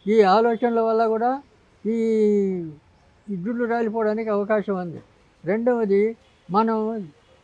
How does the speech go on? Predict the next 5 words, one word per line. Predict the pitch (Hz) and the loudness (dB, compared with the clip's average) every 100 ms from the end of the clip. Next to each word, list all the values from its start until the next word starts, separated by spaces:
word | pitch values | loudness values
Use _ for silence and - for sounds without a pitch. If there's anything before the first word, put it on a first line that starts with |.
| _ - | _ 0
తలకు | 233 254 226 247 196 | 2 2 0 -4 0
సబ్బులు, | 196 202 226 233 247 240 - - - - | 0 2 0 0 -4 -8 -20 -20 -20 -8
ఈ | 220 - | -8 -2
షాంపూలు | 208 240 233 262 | 0 0 -2 0
వాడుతున్నాం. | 226 214 202 214 190 143 | 2 2 0 -2 -4 -8